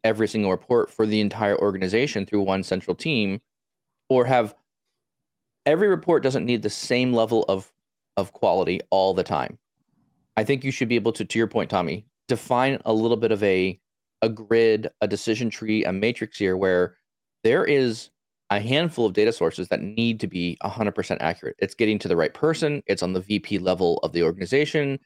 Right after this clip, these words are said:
It's got high importance, right? There, there are certain reports that are gonna have very much, um, actionable items in it that need to be a hundred percent correct. And the rigor of that team should be focusing on those data sets.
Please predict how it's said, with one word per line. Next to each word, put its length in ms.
It's 140
got 160
high 180
importance, 440
right? 140
There, 220
there 180
are 60
certain 340
reports 400
that 60
are 40
gonna 120
have 160
very 380
much, 360
um, 400
actionable 560
items 300
in 100
it 180
that 220
need 520
to 100
be 320
a 60
hundred 220
percent 300
correct. 360
And 280
the 80
rigor 360
of 100
that 140
team 240
should 140
be 80
focusing 480
on 260
those 260
data 200
sets. 440